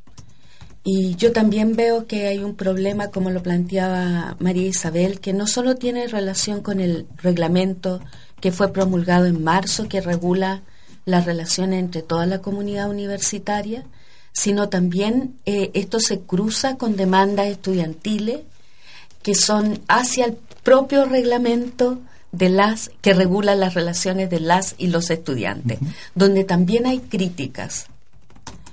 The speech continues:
Speaker 1: Y yo creo que, y ahí coincido con María Isabel, que uno de los problemas que tenemos es que hay un profundo desconocimiento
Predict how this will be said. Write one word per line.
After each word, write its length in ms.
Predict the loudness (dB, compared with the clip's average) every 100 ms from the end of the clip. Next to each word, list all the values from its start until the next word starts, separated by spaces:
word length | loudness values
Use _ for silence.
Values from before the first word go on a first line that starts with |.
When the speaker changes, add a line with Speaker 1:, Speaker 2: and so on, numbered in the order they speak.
| -20 -10
Speaker 1:
Y 600 | -2 2 2 2 -2 -4 0
yo 200 | 0 2
creo 280 | 0 0 0
que, 200 | -2 0
y 60 | 4
ahí 180 | 4 4
coincido 600 | 0 0 0 0 0 0
con 140 | 0 -4
María 240 | -2 -4
Isabel, 520 | -2 -2 2 2 2 -8 -18 -20 -20 -20 -12 -2
que 160 | 2
uno 220 | 4 4
de 100 | 4
los 140 | 4 0
problemas 520 | 2 2 4 2 0
que 120 | -2
tenemos 440 | 0 0 0 -2 -6
es 100 | -6
que 120 | -2
hay 140 | 0
un 140 | 0 -4
profundo 680 | -6 -8 -4 2 2 2
desconocimiento 1300 | -2 -4 0 0 0 -4 -2 0 2 0 -4 -6 -6